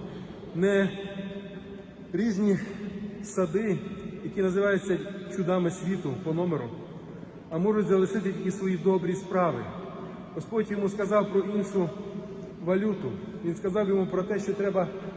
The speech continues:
зробити цей обмін. То, що ти натрудився, заробив своєю кров'ю і потом,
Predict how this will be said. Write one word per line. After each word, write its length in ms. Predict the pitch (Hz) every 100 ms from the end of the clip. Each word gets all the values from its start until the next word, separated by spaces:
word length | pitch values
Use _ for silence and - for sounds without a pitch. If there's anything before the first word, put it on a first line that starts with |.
| -
зробити 320 | 180 208 202
цей 160 | - 196
обмін. 460 | 196 208 175 151 127 - - - - -
То, 100 | -
що 100 | 185 196
ти 80 |
натрудився, 680 | 202 190 196 180 214 196 -
заробив 440 | 170 180 180 202 214
своєю 340 | - 190 180
кров'ю 360 | 196 208 185 175
і 120 | 170
потом, 460 | 165 214 226 165